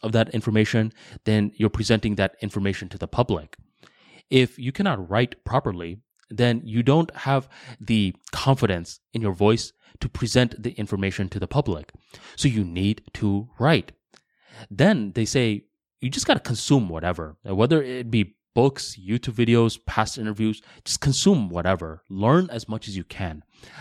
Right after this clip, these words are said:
Uh, knowledge is a lot like, um, uh, finance. It, it compounds with time. So you just gotta learn as much as you can. And journalism, hopefully, if you practice the right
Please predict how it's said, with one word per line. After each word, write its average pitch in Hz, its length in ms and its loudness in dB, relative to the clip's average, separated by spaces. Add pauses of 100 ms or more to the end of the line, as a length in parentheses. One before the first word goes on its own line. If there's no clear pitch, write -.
(120)
Uh, 95 80 -2
knowledge 117 580 2
is 117 120 -12
a 120 60 -6
lot 120 240 -4
like, 98 280 -2 (320)
um, 85 260 -8 (440)
uh, 92 160 -12
finance. 95 720 0
It, 110 240 -10
it 113 80 -4
compounds 123 680 0
with 110 300 -2 (120)
time. 90 400 -2 (580)
So - 120 -2
you 117 100 0
just - 160 -4
gotta 156 160 2
learn 110 280 2
as 101 140 -6
much 110 180 -6
as 107 80 -6
you 92 100 -6
can. 113 340 0 (500)
And 110 120 -2
journalism, 170 680 2 (140)
hopefully, 139 480 2
if 131 120 -6
you 123 280 0 (440)
practice 127 360 -2
the 107 100 -2
right 101 280 -4